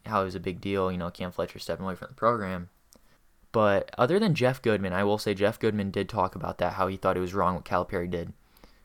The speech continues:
I have seen nobody else talk about this. This is kind of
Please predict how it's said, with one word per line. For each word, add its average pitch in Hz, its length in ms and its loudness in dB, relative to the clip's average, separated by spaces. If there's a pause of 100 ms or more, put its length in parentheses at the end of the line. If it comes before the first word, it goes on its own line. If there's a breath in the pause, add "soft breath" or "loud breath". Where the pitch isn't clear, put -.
(160 soft breath)
I 120 120 6
have 143 100 4
seen 147 180 2
nobody 117 320 2
else 95 220 4
talk 87 240 -4
about 64 260 -14
this. - 360 -14 (800)
This 135 220 0
is 196 120 0
kind 120 380 0
of 92 200 -2